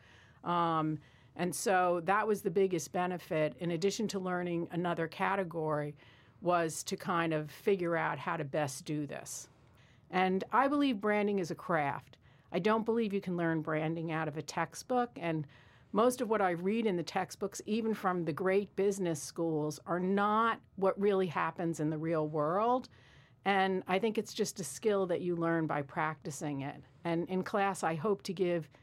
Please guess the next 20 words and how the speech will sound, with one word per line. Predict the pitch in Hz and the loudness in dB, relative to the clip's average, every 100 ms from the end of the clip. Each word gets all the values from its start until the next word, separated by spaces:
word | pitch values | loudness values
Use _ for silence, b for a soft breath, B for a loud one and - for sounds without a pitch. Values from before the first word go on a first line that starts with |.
| b | b
students | - - 233 214 185 | -14 -2 2 2 2
an | 190 | 0
appreciation | 180 - 233 220 - 202 185 190 - 160 151 | -2 -4 -4 -4 -2 0 2 2 0 -2 -2
for | 151 | -4
the | 156 | -4
world | 165 165 160 147 147 | -2 0 0 0 -2
so | - 165 | -4 -2
that | 165 139 | -2 -2
they | 165 160 | -2 0
know | 165 170 | 0 0
how | 147 165 | 0 -2
to | 147 | -2
commission | 139 180 220 214 185 | -4 0 0 0 -2
this | 175 156 - | -2 -4 -2
work | 160 160 143 | -2 -2 -4
and | 143 | -4
how | 147 | -4
to | 147 | -4
judge | 139 156 147 139 | -4 -2 -2 -4
it. | 131 | -10